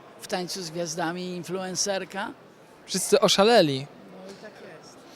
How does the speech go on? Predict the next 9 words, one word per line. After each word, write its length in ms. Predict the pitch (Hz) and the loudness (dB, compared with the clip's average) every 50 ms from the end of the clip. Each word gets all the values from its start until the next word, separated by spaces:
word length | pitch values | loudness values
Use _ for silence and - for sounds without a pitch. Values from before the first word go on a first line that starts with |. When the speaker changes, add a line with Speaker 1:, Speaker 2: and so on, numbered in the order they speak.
| - - - | -20 -20 -18
Speaker 1:
I 40 | 220 | -16
staramy 400 | - - 247 247 262 262 262 233 | -16 -14 -14 -12 -12 -12 -8 -6
się 120 | - 226 208 | -4 -4 -4
w 60 | - | -2
każdym 280 | - 214 196 185 214 | -2 -2 -2 -2 -4
programie 400 | 175 - 202 180 185 190 196 202 | -6 -6 -6 -6 -6 -6 -6 -6
mieć 400 | 196 202 202 208 202 185 - - | -6 -6 -4 -4 -4 -4 -6 -4
taką 320 | 185 190 180 190 208 185 175 | -4 -4 -6 -4 -6 -8 -6
osobę, 460 | 165 - - 190 156 139 131 139 - | -4 -4 -4 -2 -4 -4 -6 -8 -10